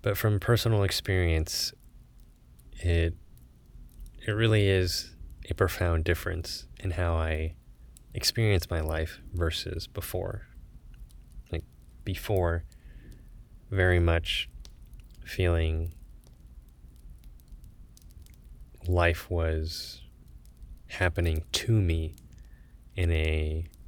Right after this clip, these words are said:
very negative way. Just, like, I believe there was even a certain point in my life where I,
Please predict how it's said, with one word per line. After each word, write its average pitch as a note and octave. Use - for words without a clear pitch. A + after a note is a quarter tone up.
very F2
negative E2+
way. E2
Just, -
like, F2+
I E2+
believe F2
there E2+
was E2
even E2+
a D#2+
certain F2
point F2+
in E2
my E2
life F2+
where E2
I, E2